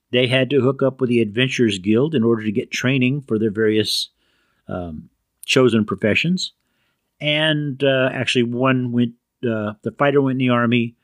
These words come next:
the rogue joined the Thieves Guild, the wizard went to wizard school, and then we jumped ahead, like, three years,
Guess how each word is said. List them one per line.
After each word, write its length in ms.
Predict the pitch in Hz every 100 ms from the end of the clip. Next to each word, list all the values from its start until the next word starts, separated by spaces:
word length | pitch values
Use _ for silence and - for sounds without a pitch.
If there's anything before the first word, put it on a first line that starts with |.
| _ _ _
the 440 | 104 107 104 101 107
rogue 500 | 104 123 127 127 113 101 _
joined 300 | 101 120 120
the 60 | 110
Thieves 260 | 117 113
Guild, 420 | 101 110 104 101 107 _ _ _ _ -
the 200 | 110 113
wizard 480 | 110 139 127 131 110
went 240 | 113 120
to 180 | 123 113
wizard 360 | 104 113 110 95
school, 420 | 110 113 117 113 _ _ -
and 440 | 120 123 127 123 - _ _ _ 123
then 280 | 113 151
we 120 | 147 135
jumped 320 | 139 139 135
ahead, 300 | 113 127 113
like, 240 | 110 -
three 200 | 127 131
years, 480 | 120 117 98 104